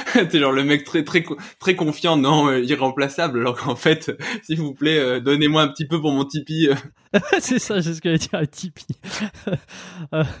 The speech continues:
Speaker 2: et, et c'est marrant parce que tu vois, j'ai une petite, une petite anecdote sur le, que tu parlais de communication, le fait de recueillir les, les bonnes informations chez le patient qui parfois, euh,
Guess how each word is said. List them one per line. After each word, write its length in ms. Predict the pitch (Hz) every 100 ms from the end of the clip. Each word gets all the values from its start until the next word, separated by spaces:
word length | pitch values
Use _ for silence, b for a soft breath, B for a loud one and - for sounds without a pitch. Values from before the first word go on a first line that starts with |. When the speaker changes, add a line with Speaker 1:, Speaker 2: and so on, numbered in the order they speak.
| B B B 170
Speaker 2:
et, 200 | 175 196
et 20 | 175
c'est 160 | 202
marrant 220 | 185 208
parce 140 | 226 190
que 40 |
tu 100 | 170
vois, 80 | 202
j'ai 100 | 170
une 60 | 156
petite, 220 | - 185 -
une 160 | 165
petite 180 | 151 -
anecdote 380 | 175 165 170 196
sur 180 | - 151
le, 320 | 143 135 135
que 60 |
tu 100 | -
parlais 180 | 147 160
de 80 | 170
communication, 440 | 143 156 151 -
le 60 | 170
fait 140 | 147
de 60 | 156
recueillir 400 | 143 156 175 170
les, 200 | 147 131
les 80 | 131
bonnes 220 | 143 160
informations 480 | 160 147 147 139 165
chez 200 | - 139
le 220 | 120 120
patient 380 | 117 123 - 165
qui 160 | - -
parfois, 420 | 131 - 156 143
euh, 140 | 123